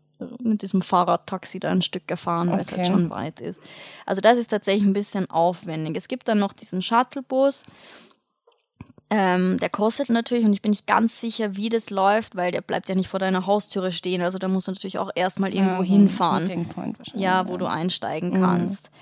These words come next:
Speaker 1: Aber ich fand's okay. Also, ich meine, es sind drei Tage, das kriegst du
Speaker 2: Ja,
Speaker 1: schon
Speaker 2: mein
Speaker 1: hin.
Speaker 2: Gott, ja, das
Speaker 1: Und der
Speaker 2: stimmt.
Speaker 1: Parkplatz kostet auch nichts, also Shuttle und so kostet ja, aber der Parkplatz kostet nichts.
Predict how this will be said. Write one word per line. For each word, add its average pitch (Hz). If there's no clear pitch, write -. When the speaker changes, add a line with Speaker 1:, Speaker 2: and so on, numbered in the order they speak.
Speaker 1:
Aber 180
ich -
fand's 269
okay. 196
Also, 190
ich 185
meine, 202
es -
sind 208
drei 180
Tage, 185
das 185
kriegst 208
du 196
Speaker 2:
Ja, 190
Speaker 1:
schon 190
Speaker 2:
mein 180
Speaker 1:
hin. 160
Speaker 2:
Gott, 151
ja, -
das 175
Speaker 1:
Und 202
der 190
Speaker 2:
stimmt. 170
Speaker 1:
Parkplatz 190
kostet 240
auch 220
nichts, 226
also 185
Shuttle 233
und 214
so -
kostet 247
ja, 247
aber 208
der -
Parkplatz 190
kostet 196
nichts. 226